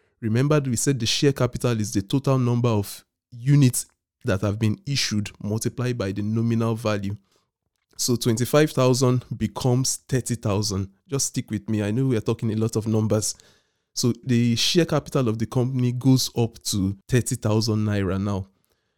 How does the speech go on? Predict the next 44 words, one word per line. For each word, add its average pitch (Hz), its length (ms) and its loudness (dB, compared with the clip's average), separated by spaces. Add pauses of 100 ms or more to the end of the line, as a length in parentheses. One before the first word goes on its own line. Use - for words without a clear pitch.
(140)
Now 117 220 0
we 110 140 2
are 110 80 0
left 139 340 2
with 117 200 -2
five 131 300 0
thousand, 117 480 0
which 123 160 -2
is 101 140 -2
the 101 100 0
balance 117 520 2
of - 400 -6 (200)
the 101 360 -4
extra 135 480 2
fifty 127 340 -4
kobo 113 480 0
that 107 180 -4
we 101 120 -2
felt 123 420 -2
the 107 80 -2
company 123 400 -2
is 104 100 -2
now 113 220 0
worth 113 420 0
much - 380 -2 (100)
more 113 460 2
or 107 240 -4
over 127 520 4
the 98 300 -2 (200)
nominal 120 480 2
value 107 340 0
of 98 60 -4
fifty 117 300 -4
kobo. 104 360 -4 (400)
So - 160 -2
we 104 140 0
have 131 160 0
five 127 260 0
thousand 123 380 0
naira 110 260 -2
that 101 80 -4
has 101 140 -4
been 104 180 -4
created 120 580 0